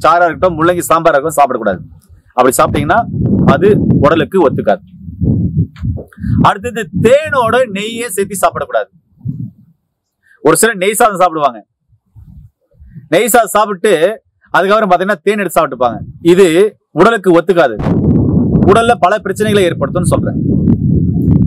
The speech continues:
அடுத்தது பாத்தீங்கன்னா பசலைக்கீரை. இந்த பசலைக்கீரையோட சேர்த்து எள்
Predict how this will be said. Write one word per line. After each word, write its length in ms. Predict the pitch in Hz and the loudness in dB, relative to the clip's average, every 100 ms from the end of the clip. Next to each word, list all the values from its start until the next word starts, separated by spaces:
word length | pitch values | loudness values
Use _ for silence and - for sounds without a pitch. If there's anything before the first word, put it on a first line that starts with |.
| - - - - _ 175 | -2 -8 -10 -18 _ 0
அடுத்தது 240 | 254 285 | 0 0
பாத்தீங்கன்னா 300 | 247 254 247 185 | 0 0 -2 0
பசலைக்கீரை. 500 | - 262 247 175 123 - - - - - - - - - | 2 0 0 -4 -6 -10 -20 -20 -20 -18 -16 -8 -2 0
இந்த 140 | 185 202 - 170 | 2 0 0 0
பசலைக்கீரையோட 760 | 202 285 311 233 254 240 233 208 | 2 2 0 0 -2 0 -4 -2
சேர்த்து 320 | 190 180 208 262 226 - - 147 170 | -4 -4 -2 -2 -4 -10 -10 0 2
எள் 180 | 220 | 2